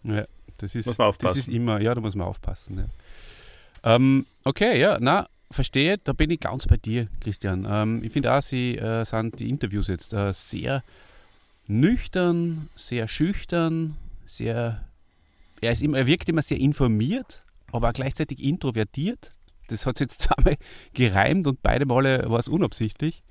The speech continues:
Speaker 1: Witzig. Ähm, aber genau, also er, er wirkt schon intellektuell eigentlich irgendwie auch auf,
Speaker 2: Mhm.
Speaker 1: auf seine Art und Weise. Ja,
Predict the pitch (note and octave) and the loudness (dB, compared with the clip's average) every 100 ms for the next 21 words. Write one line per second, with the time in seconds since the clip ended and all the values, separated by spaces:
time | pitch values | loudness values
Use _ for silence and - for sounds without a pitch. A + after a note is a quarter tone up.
0 | - - - - _ G#2 A2 - - D#2+ | -20 -20 -20 -20 _ -4 -2 -2 4 4
1 | D2 - - G#2+ A2+ A#2 - - - - | 4 -6 0 4 4 4 0 -8 -20 -20
2 | - - A#2 A#2+ C3 C3+ - - - - | -20 0 2 6 8 6 4 -6 -20 -20
3 | - - - - - C#3+ C#3+ C3 G2+ A2 | -20 -20 -20 -18 -2 2 4 4 4 4
4 | A2 A2+ - - A2 B2 - - - - | 4 2 -2 -2 0 0 0 -6 -16 -16
5 | - C3+ C3+ B2+ - A2+ B2 - G2 G#2+ | -2 0 2 2 2 4 2 2 2 2
6 | A#2 - F#2+ G2 F2+ F2+ G2 F#2+ F#2 F#2 | 0 0 0 0 0 -2 -4 -2 -2 -2
7 | F#2+ - - - - - - - - - | -2 -2 -2 -2 -8 -10 -20 -20 -20 -20
8 | - - A#2 A2+ C3+ - G#2 - G2+ G#2+ | -16 -2 2 2 0 -2 0 4 4 4
9 | G2 G#2 A2+ F2+ F#2+ F#2+ G2 F#2 E2 - | 4 2 2 2 4 2 2 0 0 -2
10 | - - - - - - - F#2+ G2+ | -4 -10 -10 -10 -14 -12 -6 -4 -4